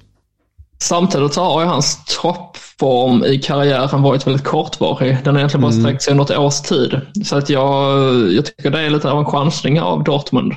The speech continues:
Speaker 1: Alltså faller det väl ut så är det ju en fantastisk värvning och han kommer ju göra tvåsiffrigt med mål. Men jag känner också att det lika bra kan bli en modest värvning egentligen. Det vill säga att han inte alls hittar rätt och mest sitter på bänken och när han kommer in så,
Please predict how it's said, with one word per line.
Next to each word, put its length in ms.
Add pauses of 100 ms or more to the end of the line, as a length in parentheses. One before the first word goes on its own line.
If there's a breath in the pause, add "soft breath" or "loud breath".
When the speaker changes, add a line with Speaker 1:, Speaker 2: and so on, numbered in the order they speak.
(100)
Speaker 1:
Alltså 220
faller 240
det 80
väl 220
ut 240
så 140
är 60
det 60
ju 40
en 60
fantastisk 560
värvning 440
och 60
han 100
kommer 220
ju 60
göra 520 (360)
tvåsiffrigt 500
med 100
mål. 280 (480 soft breath)
Men 340
jag 100
känner 200
också 180
att 80
det 60
lika 220
bra 120
kan 160
bli 160
en 120
modest 460
värvning 300
egentligen. 420 (120)
Det 80
vill 80
säga 280
att 120
han 200
inte 160
alls 580
hittar 260
rätt 300
och 80
mest 220
sitter 260
på 120
bänken 460
och 100
när 100
han 200
kommer 300
in 220
så, 360